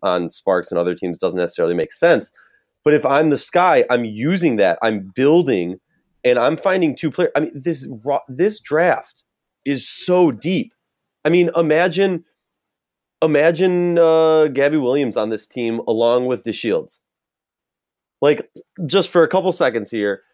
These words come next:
imagine that's the roster. You have the roster they got now, and then you add those two top talents. I think they make an immediate impact and take this team to a definite playoff, playoff team. Now, not necessarily, you know, uh,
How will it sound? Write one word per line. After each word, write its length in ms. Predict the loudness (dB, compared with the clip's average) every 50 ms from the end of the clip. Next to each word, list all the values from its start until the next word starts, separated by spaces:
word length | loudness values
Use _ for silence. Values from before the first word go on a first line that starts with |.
| _ _ _ -2
imagine 420 | 0 0 0 0 0 -2 -2 0
that's 260 | 2 0 0 0 -2
the 120 | -4 0 0
roster. 500 | 2 2 0 -2 -4 -6 -6 -6 -6 -4
You 140 | -2 -2
have 80 | -2 -2
the 80 | 0 0
roster 340 | 0 0 -2 -2 -4 -4
they 80 | -4 -2
got 240 | 0 0 0 0 0
now, 380 | 0 0 0 2 0 0 -2 _ _ _ _ _ _ _
and 160 | -2 2 2
then 140 | 2 2 2
you 80 | 2 0
add 320 | 2 2 2 2 2 2
those 280 | 2 2 0 0 -2 -4
two 200 | -6 -6 -6 -4
top 260 | -2 -2 -2 -2 -2
talents. 540 | -2 -2 0 0 0 -2 -4 -6 -12 -18 _ _ _ _ _ _ _ _ _ _ _ _ _ _ _ _ 0
I 160 | 0 0 2
think 280 | 2 0 0 0 0 -2
they 160 | 0 0 2
make 200 | 0 0 0 0
an 80 | -2
immediate 440 | -2 0 0 -2 -2 -2 -2 -2 0
impact 640 | 0 -2 -2 -2 -2 -2 0 0 -2 -4 -6 -16 _ _ _ _ _ _ _ _ _ _ _ _
and 280 | 0 0 0 0 -4 -2
take 260 | -2 -2 -2 0 0
this 220 | 0 0 0 -2
team 260 | -4 -2 -2 -2 -2 -2
to 380 | -4 -2 0 0 0 -2 -4 -6 _
a 100 | -2 -2
definite 560 | -2 2 2 2 2 2 0 -2 -2 -2 -2
playoff, 380 | 0 0 2 4 4 2 0 -4 -12 -20 -20 _ _ _ _ -4
playoff 320 | 0 2 2 2 2 0 -6 _ _ _ _ _ _
team. 440 | -6 -4 -2 -2 -2 -4 -6 -8 -12 _ _ _ _ _ _ _ _ _ _ _ _ _ _ _ _ _ -4
Now, 180 | 0 0 2
not 200 | 2 2 2 4
necessarily, 680 | 2 2 0 0 0 2 4 4 4 4 2 2 0 -2
you 180 | -2 -2 -2
know, 260 | 0 0 0 0 0 0
uh, 440 | 0 0 2 2 2 2 0 0